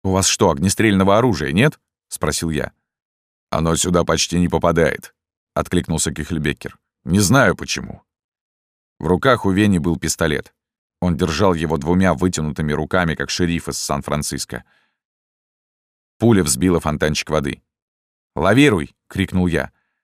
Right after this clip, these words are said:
«Из всякого правила бывают исключения». Кюхельбекер гребанул правым веслом, лодка вильнула. Щепка отлетела от борта и ударила меня по щеке.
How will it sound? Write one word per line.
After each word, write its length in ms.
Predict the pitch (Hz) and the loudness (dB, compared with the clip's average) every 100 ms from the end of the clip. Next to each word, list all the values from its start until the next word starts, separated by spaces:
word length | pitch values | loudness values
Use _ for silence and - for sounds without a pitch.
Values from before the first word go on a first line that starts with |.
| _ _ - | _ _ -6
«Из 160 | - | -4
всякого 440 | - 120 110 104 95 | 0 0 2 2 2
правила 400 | 117 110 98 87 | 2 2 2 2
бывают 360 | 90 90 85 | 2 2 0
исключения». 680 | 85 101 98 92 73 58 - _ _ _ _ _ _ _ _ | -4 -4 -2 -2 -2 -8 -14 _ _ _ _ _ _ _ _
Кюхельбекер 680 | - - 90 78 123 117 95 | -12 -4 -2 2 2 4 0
гребанул 460 | 73 90 87 101 90 | 0 2 2 2 0
правым 440 | - 104 92 78 | 0 0 2 0
веслом, 380 | 71 - 73 65 | -4 -4 -4 -4
лодка 400 | 64 87 92 - | -2 0 0 0
вильнула. 500 | 85 80 82 67 - _ _ _ | -2 -2 -2 -4 -10 _ _ _
Щепка 500 | - - 113 90 85 | -2 2 2 2 -2
отлетела 440 | 80 80 90 85 | 0 -2 0 2
от 80 | 76 | 0
борта 360 | 71 107 98 82 | 2 0 0 -2
и 40 | |
ударила 400 | 71 78 85 78 | -2 0 2 0
меня 240 | 78 76 71 | 0 -2 -2
по 100 | 78 | -4
щеке. 420 | - 78 69 | -6 -6 -10